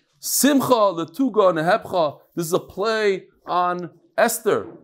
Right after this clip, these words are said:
It says in Vachodesh Shenevach Lemi Yagon L'Simcha. From sorrow to simcha. So he said the opposite.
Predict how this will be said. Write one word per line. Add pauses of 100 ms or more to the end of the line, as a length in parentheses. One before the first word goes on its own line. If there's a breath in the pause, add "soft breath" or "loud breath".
(120)
It
says
in
Vachodesh
Shenevach
Lemi
Yagon
L'Simcha. (920)
From
sorrow
to
simcha.
So
he
said
the
opposite.